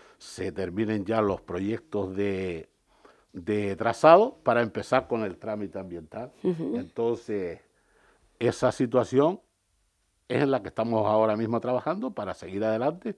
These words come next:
Speaker 1: porque mi intención es sacar toda la parte ambiental, ya desbloquear todo lo que queda de autovía desde el punto de vista ambiental, para luego ya que sea la Consejería de Obras Públicas la, la que trate de sacarlo adelante.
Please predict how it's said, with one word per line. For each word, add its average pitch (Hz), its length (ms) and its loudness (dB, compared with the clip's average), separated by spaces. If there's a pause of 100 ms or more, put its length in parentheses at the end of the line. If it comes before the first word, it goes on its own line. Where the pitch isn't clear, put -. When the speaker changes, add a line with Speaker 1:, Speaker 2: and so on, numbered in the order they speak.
(300)
Speaker 1:
porque 101 260 -4
mi 92 100 -2
intención 87 500 -6
es 185 240 -4
sacar 104 380 -8
toda 101 280 -4
la 90 160 -6
parte 98 240 -10
ambiental, 98 560 -8 (440)
ya 104 360 -4
desbloquear 107 800 2 (160)
todo 156 240 4
lo 147 160 4
que 123 160 -4
queda 135 140 0
de 135 60 4
autovía 135 500 -2 (140)
desde 104 140 -6
el 95 60 -6
punto 117 240 -6
de 107 60 0
vista 113 180 -4
ambiental, 107 460 -6 (520)
para 82 280 -2
luego 101 320 -2
ya 127 200 -2
que - 120 -4
sea 98 180 -8
la 92 140 -8
Consejería 87 400 -10
de 92 60 -8
Obras 92 120 -8
Públicas 117 380 -8
la, 98 300 -8 (260)
la 82 140 -10
que 78 80 -12
trate 82 280 -14
de 80 100 -12
sacarlo - 340 -16
adelante. - 260 -18